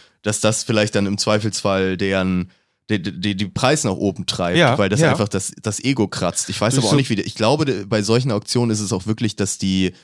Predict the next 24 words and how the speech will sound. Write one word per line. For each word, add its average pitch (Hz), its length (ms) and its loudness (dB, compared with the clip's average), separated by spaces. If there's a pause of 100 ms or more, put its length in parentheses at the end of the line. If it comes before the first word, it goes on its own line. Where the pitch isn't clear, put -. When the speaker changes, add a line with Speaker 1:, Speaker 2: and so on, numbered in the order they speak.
(440)
Speaker 1:
äh, 101 180 0
vermögenden 117 800 2
Au-, 113 240 2
äh, 101 340 -6
Leute, 110 360 0
die 104 100 -2
mitbieten, 135 640 -2 (400)
eigentlich 117 360 -2
eher 113 260 2
so 107 260 2
irgendwelche 104 560 0
Dullis 113 440 -2
hinschicken, 98 440 -2
die 95 100 0
dann 95 140 0
Speaker 2:
Ja. 120 120 6
Speaker 1:
einfach 104 180 0
nur 101 120 0
das 98 160 -4
Kärtchen 113 380 0
hochhalten, 92 480 -2
ne? 120 60 2
Speaker 2:
Im 113 60 2
Speaker 1:
Und 113 40 0